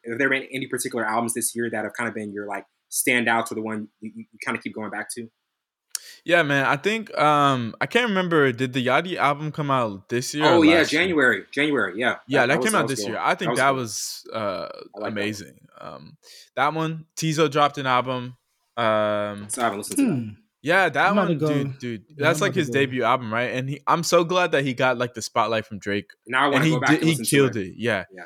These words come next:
Speaker 2: You should definitely, like,
Speaker 3: Tizo
Speaker 2: it's, like,
Speaker 3: touched
Speaker 2: I
Speaker 3: down.
Speaker 2: think it's probably the most unique project I've heard this year. Um, 'cause
Speaker 3: This
Speaker 2: Tizo's just a unique person, right? But,
Speaker 3: This dude
Speaker 2: like,
Speaker 3: right here?
Speaker 2: Yeah, yeah, yeah, Tizo, Tizo. He was off, he was on the Drake album. He was on
Speaker 3: Yeah,
Speaker 2: two
Speaker 3: I didn't know he looked like this.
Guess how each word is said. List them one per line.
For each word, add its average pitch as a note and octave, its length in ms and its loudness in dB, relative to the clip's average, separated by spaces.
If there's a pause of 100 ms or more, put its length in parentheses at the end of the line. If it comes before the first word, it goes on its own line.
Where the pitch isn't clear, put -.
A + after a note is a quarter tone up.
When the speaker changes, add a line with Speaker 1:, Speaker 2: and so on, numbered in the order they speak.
Speaker 2:
You D#3+ 120 -2
should G3 220 2
definitely, D#3 480 2
like, C3 280 2
Speaker 3:
Tizo - 40 -20 (140)
Speaker 2:
it's, C#3+ 180 4
like, F#3 200 4
Speaker 3:
touched C#3 200 -10
Speaker 2:
I C3+ 120 -10
Speaker 3:
down. C#3+ 80 4
Speaker 2:
think F#3+ 120 0
it's F#3 120 0
probably E3+ 240 2
the D#3 60 0
most D3 280 0
unique C3 460 -2
project A2 420 -2
I've G#2+ 160 0
heard G#2 260 -4
this G2 180 -12
year. F#2 220 -12 (540)
Um, G#2 400 0
'cause D3 120 -4
Speaker 3:
This G#3+ 220 2
Speaker 2:
Tizo's E3 140 4
just C#3 180 -2
a A#2 60 -6
unique A#2 360 -4
person, A2+ 300 -4
right? G2+ 220 -4 (400)
But, - 160 4
Speaker 3:
This C4+ 100 6
dude - 20 0 (160)
Speaker 2:
like, D4+ 60 6
Speaker 3:
right C#4+ 160 6
here? F4+ 300 4 (500)
Speaker 2:
Yeah, F3 240 4
yeah, F3+ 160 4
yeah, E3 200 6
Tizo, C#3+ 320 -6
Tizo. A2 480 -10
He F#3 100 0
was A3 140 0
off, A3 200 2
he F#3 80 0
was G3 140 -2
on F#3+ 80 -2
the F3 80 -2
Drake D#3 260 2
album. G#2 280 0
He C3 120 -4
was C#3 120 -6
on C3+ 120 -4
Speaker 3:
Yeah, B3 220 2
Speaker 2:
two E3+ 60 0
Speaker 3:
I A#3 100 2
didn't C4 140 -2
know B3+ 80 0
he A3 160 0
looked A3+ 160 0
like E3 180 -8
this. B2+ 340 -14